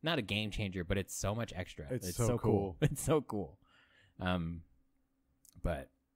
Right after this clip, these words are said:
Speaker 2: When you're
Speaker 1: yeah.
Speaker 2: not expecting it, and then it just, like, something happens, like, "Oh, oh,
Speaker 1: Yeah.
Speaker 2: shit, all right."
Speaker 1: Yeah, like,
Speaker 2: Cool.
Speaker 1: I was playing, um, The Last of Us, and occasionally your flashlight dies, so you gotta shake your controller to,
Speaker 2: Oh,
Speaker 1: to
Speaker 2: word?
Speaker 1: make it come back like
Speaker 2: Oh,
Speaker 1: a
Speaker 2: that's
Speaker 1: battery.
Speaker 2: cool.
Speaker 1: Yeah, it's super dope.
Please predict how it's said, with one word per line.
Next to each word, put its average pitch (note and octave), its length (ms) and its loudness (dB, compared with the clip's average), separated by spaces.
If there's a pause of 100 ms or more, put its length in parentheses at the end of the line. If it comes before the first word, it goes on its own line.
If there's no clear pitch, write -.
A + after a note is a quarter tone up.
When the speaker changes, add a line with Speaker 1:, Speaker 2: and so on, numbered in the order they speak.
(160)
Speaker 2:
When C3+ 160 0
you're C3 80 6
Speaker 1:
yeah. B2+ 60 2
Speaker 2:
not A2+ 180 2
expecting G2+ 560 -6
it, G2 240 -6
and G2 120 -6
then F#2 120 -4
it F#2 120 -6
just, F#2+ 220 -8
like, F#2+ 160 -6
something G2+ 220 -8
happens, G2+ 280 -6
like, F#2+ 140 -10
"Oh, A#3 300 8
oh, C#3+ 200 -4 (160)
Speaker 1:
Yeah. G2 180 -2 (120)
Speaker 2:
shit, - 160 -6
all B2+ 100 -6
right." A2 220 -6 (260)
Speaker 1:
Yeah, A2 220 -8
like, G#2 220 0
Speaker 2:
Cool. A2+ 80 2
Speaker 1:
I A#2 40 6
was A#2+ 140 2
playing, A#2 400 -2
um, F#2+ 460 -6 (500)
The G2 100 2
Last G#2 380 0
of F#2+ 80 -2
Us, F2 240 0
and F2+ 240 -6
occasionally G#2 540 -2
your F#2+ 120 0
flashlight F#2 540 -2
dies, F#2+ 340 -2
so F#2+ 80 -6
you F2+ 60 -4
gotta F2+ 160 -2
shake F#2+ 280 -6
your G2 100 -6
controller F#2 580 -2 (100)
to, - 80 2
Speaker 2:
Oh, D#3 280 10
Speaker 1:
to B2 100 4
Speaker 2:
word? D3+ 380 8
Speaker 1:
make F#2+ 200 0
it F#2+ 120 -4
come G2 180 0
back F#2+ 300 0
like C#3 80 4
Speaker 2:
Oh, C#3+ 180 10
Speaker 1:
a C3 60 10
Speaker 2:
that's C3 180 6
Speaker 1:
battery. A2 140 -2
Speaker 2:
cool. C#3+ 600 8
Speaker 1:
Yeah, G#2 60 -4
it's G2 100 -4
super G#2+ 280 -2
dope. E2 280 0